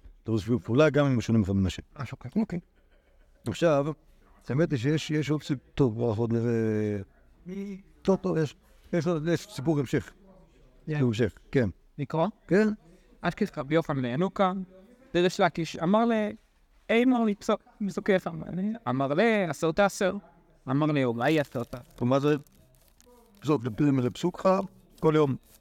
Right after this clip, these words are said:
Speaker 1: הילדים היו לומדים אצל המלמד פסוק, משנים אותו היטב, ולאט לאט נדבק להם לכל התורה כולה. בסוף הוא יודעים את כל התורה.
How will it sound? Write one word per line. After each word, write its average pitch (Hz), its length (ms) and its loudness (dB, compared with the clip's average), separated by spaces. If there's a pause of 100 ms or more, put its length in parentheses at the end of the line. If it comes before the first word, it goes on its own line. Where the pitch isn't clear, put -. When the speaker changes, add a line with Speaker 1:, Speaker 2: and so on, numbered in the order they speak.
(540)
Speaker 1:
הילדים 123 320 2
היו 131 140 2
לומדים 120 200 0
אצל 110 180 -2
המלמד 113 380 0
פסוק, - 440 -4 (360)
משנים 123 340 0
אותו 113 160 0
היטב, 165 340 2 (460)
ולאט 120 240 0
לאט 127 120 0 (240)
נדבק 120 520 0
להם 147 280 2 (880)
לכל 120 340 0
התורה 117 300 0
כולה. 120 220 0 (440)
בסוף 156 140 -2
הוא 143 80 0
יודעים 139 180 0
את 120 80 -6
כל 131 120 2
התורה. 120 180 0